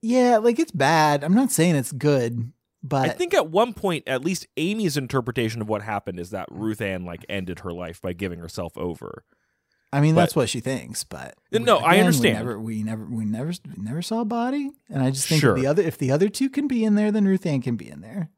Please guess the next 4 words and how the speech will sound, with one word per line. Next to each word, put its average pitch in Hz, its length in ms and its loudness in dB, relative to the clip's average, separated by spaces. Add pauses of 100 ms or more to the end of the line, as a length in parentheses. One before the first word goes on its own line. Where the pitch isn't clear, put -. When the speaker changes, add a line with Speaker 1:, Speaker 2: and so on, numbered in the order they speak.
(220)
Speaker 2:
Okay. 240 300 -2 (640)
Speaker 1:
Yeah. - 240 -14 (560)
Speaker 2:
That's 156 180 -8
fine. 151 240 -4